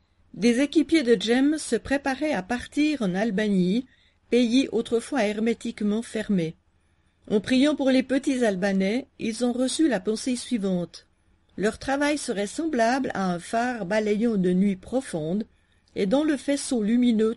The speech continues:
tournoyant fait alterner lumière et ténèbres. Le phare représentait leur ministère,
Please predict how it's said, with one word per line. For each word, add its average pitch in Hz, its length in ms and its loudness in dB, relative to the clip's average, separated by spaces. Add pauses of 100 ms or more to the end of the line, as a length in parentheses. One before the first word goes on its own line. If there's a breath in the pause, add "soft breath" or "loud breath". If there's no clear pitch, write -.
tournoyant 202 720 -2 (320 soft breath)
fait 208 260 -2
alterner 240 540 0
lumière 214 560 0
et 185 120 -6
ténèbres. 165 640 -2 (920)
Le 196 140 0
phare 262 480 0
représentait 220 680 -2
leur 175 180 -2
ministère, 196 800 -2